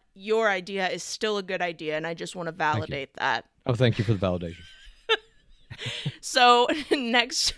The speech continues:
Speaker 1: we go with the boys. The boys are performing, and, uh, first up is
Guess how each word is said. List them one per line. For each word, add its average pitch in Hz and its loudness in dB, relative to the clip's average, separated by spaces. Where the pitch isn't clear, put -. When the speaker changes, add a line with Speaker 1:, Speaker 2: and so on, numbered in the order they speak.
Speaker 1:
we 277 -6
go 220 4
with 220 4
the 214 4
boys. 269 6
The 202 0
boys 226 4
are 302 0
performing, 254 0
and, 214 2
uh, 208 6
first - -4
up 403 -2
is 370 -8